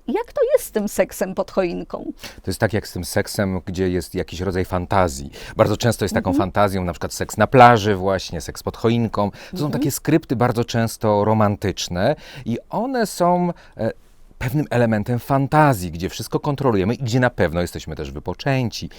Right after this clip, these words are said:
Speaker 2: mamy ochotę.
Speaker 1: Mhm.
Speaker 2: To wszystko jest przez nas w jakiś sposób już w głowie wyreżyserowane.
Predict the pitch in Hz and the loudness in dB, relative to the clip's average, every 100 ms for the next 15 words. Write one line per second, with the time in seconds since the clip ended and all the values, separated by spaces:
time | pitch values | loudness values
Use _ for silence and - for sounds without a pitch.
0 | - - 76 76 - 220 127 131 170 117 | -16 -8 -8 -6 -6 2 10 10 10 4
1 | 101 - - 123 - 190 - 143 127 - | 4 -2 -4 -2 2 0 2 2 2 0
2 | - 113 104 104 - - 92 104 - - | 0 2 2 -2 -2 -8 -2 -2 -2 -8
3 | - 92 95 92 85 82 85 80 82 76 | -4 -4 -4 -6 -6 -4 -4 -2 -4 -4
4 | 76 85 78 69 67 62 | -6 -6 -6 -8 -10 -14